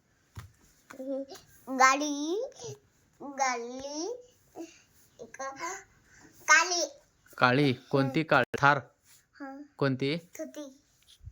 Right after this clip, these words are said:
Speaker 2: हा?
Speaker 1: थुती.
Speaker 2: अरे, मोठी, मोठा झाल्यावर सांगा तुम्ही.
Speaker 1: मोठा झाल्या?
Speaker 2: हा.
Speaker 1: घेईन.
Speaker 2: पण कोण? हा?
Speaker 1: हं?
Speaker 2: कोणती?
Speaker 1: गाडी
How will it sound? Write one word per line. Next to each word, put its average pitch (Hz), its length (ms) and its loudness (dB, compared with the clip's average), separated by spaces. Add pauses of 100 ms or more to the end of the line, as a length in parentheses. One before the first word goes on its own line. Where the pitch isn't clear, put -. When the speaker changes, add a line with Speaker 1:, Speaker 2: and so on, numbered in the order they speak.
(200)
Speaker 2:
हा? 147 160 2 (320)
Speaker 1:
थुती. 277 320 -6 (260)
Speaker 2:
अरे, 127 140 4
मोठी, 160 500 4
मोठा 170 320 4
झाल्यावर 147 320 2
सांगा 131 300 -4
तुम्ही. 131 480 -4 (360)
Speaker 1:
मोठा 311 440 -8
झाल्या? 349 640 -2
Speaker 2:
हा. 131 360 -2 (2000)
Speaker 1:
घेईन. 294 280 -6 (2750)
Speaker 2:
पण 143 140 8
कोण? 160 160 4 (1700)
हा? 135 180 6 (640)
Speaker 1:
हं? 330 180 -8 (320)
Speaker 2:
कोणती? 131 420 2
Speaker 1:
गाडी 262 800 -8